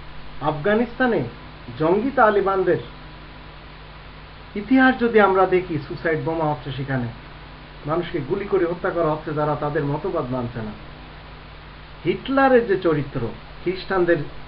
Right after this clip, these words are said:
চরিত্র আজ আমরা দেখতে পাচ্ছি। অথচ কোরআনের ভিতরে তিন নম্বর সূরা আল ইমরানের উনিশ নম্বর আয়াতে আল্লাহ বলছেন, আল্লাহ তাআলার দিকে, "ইন্না দীনা ইনদাল্লাহিল ইসলাম", আল্লাহ তাআলার দিকে ফায়সালার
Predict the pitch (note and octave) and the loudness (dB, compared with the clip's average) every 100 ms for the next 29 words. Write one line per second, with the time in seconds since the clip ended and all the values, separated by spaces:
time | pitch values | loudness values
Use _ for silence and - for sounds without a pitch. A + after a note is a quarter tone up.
0 | - E3 D3+ - D3+ D3 C#3 C#3 C#3 C#3 | -4 0 0 -2 -2 0 0 0 0 2
1 | B2+ - - - - - C#3+ E3+ F3 C#3+ | 0 -2 -6 -8 -8 -6 -4 -2 -2 -2
2 | C3+ - C#3+ C#3 F#3+ F3 C#3+ A#2 - - | -4 -4 -2 -2 -2 -4 -6 -6 -12 -16
3 | - - - D#3+ F#3+ B3 A#3 F#3 F3+ E3 | -16 -14 -2 2 4 4 2 0 2 4
4 | C3+ - - E3 E3 F3 D#3+ C3+ D3+ C#3 | 2 -2 -6 -4 2 2 2 -6 -4 -2
5 | B2 - - C#3+ C#3+ C#3+ D3+ F3 F3 D3 | -2 -4 -10 -4 -2 0 2 2 2 2
6 | E3 F#3+ G#3 F3+ E3 D3 C#3+ C3+ C3+ F#3+ | -2 -2 -4 -2 0 0 -2 0 0 -2
7 | G3 D#3 - - - - - - - C3+ | -2 -4 -4 -12 -16 -16 -16 -18 -12 -2
8 | D3 G#3 A3+ A3+ G#3+ D#3 E3+ D3 A#2 - | 0 0 0 2 2 0 -6 -4 -6 -8
9 | - - D3+ D#3+ C#3+ F3+ A#3 G3 E3+ E3 | -16 -8 -4 0 0 2 2 2 2 2
10 | E3+ E3 C#3+ C3+ F3+ G3+ C3 A#2 - - | 2 0 -4 -4 -2 -2 -2 -6 -14 -18
11 | - - - C3+ C#3+ F3 F#3+ F#3 F3 - | -18 -18 -14 -4 -2 0 2 2 2 -2
12 | C3+ E3+ F3 C3+ - - F3 A3 A3 C4 | -6 0 0 0 -4 -2 4 4 4 0
13 | B3 D#3+ | 2 2